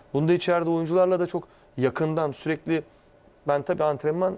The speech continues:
izlemiyorum, antrenman takip etmiyorum normal olarak ama sosyal medyada gördüğümüz kadarıyla sürekli antrenmanlarda oyuncularla birebir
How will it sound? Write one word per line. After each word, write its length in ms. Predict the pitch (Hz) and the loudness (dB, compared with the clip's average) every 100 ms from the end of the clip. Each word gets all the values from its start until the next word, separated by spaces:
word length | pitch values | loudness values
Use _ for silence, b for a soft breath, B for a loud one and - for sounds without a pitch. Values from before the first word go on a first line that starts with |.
| - | -8
izlemiyorum, 500 | - 156 175 151 113 | -8 -2 0 0 0
antrenman 400 | 113 110 135 151 | -2 -2 -2 -2
takip 320 | 156 156 139 160 | -2 -4 -2 -6
etmiyorum 320 | - 131 120 | -4 -4 -2
normal 280 | 120 120 113 | -2 0 -2
olarak 200 | 135 202 | -2 0
ama 140 | 156 | -2
sosyal 380 | - 135 - 175 | -2 -4 -2 -2
medyada 240 | 170 156 | 0 -2
gördüğümüz 400 | 147 151 151 160 | 0 0 -2 -4
kadarıyla 300 | - 143 120 | 0 0 0
sürekli 480 | - 156 151 - 143 - B B | -4 -4 -4 0 -2 -2 B B
antrenmanlarda 720 | - 139 143 135 135 135 135 131 | -2 0 2 0 0 0 0 2
oyuncularla 520 | 131 120 135 131 123 | 0 0 0 0 0
birebir 340 | 127 135 143 | 0 0 0